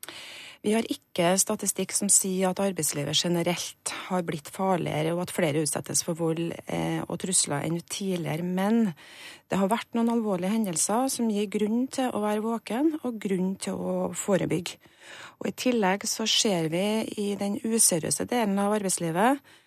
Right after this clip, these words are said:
blant annet i deler av transport som Statens vegvesen, eh, jobber med, der er det blitt verre. Der har forholdene blitt mer alvorlige, og det er all grunn til å være våken og gjennomføre tiltak.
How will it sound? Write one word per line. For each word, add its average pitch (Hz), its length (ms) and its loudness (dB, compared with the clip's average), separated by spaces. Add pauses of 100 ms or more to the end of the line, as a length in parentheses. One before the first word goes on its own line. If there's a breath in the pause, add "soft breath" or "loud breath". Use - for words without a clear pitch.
(120 soft breath)
blant 233 240 0
annet 185 320 4
i 208 80 0
deler 196 460 0
av - 20 0
transport - 720 -4
som - 160 0
Statens 190 480 0
vegvesen, 190 520 -2
eh, 214 280 0
jobber 190 240 0
med, 269 240 4 (500 loud breath)
der 208 380 4 (400 loud breath)
er 170 200 2
det 143 200 -2
blitt 165 220 -6
verre. 156 360 2
Der 180 200 4
har 190 160 4
forholdene 180 540 2
blitt 165 240 -6
mer 165 200 0
alvorlige, 165 520 0
og 220 80 -2
det 175 140 0
er - 140 -6
all 185 240 -2
grunn 190 400 4 (420 loud breath)
til 180 140 2
å 165 60 2
være 160 240 2
våken 156 460 4
og 165 200 2
gjennomføre 156 460 2
tiltak. - 500 -4